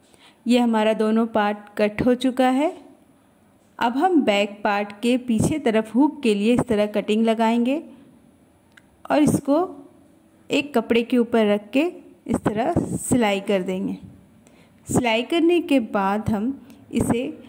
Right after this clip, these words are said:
बीच से कटिंग लगा करके फिर से और थोड़ा थोड़ा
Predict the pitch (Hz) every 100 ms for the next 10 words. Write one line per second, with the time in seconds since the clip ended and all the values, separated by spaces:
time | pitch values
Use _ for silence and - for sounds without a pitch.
0 | - _ _ _ _ - 202 262 311 -
1 | 269 285 233 208 214 220 214 208 220 233
2 | 233 269 269 - 202 202 - 262 349 -
3 | - - _ _ _ _ _ _ _ _
4 | - 277 285 294 269 262 247 214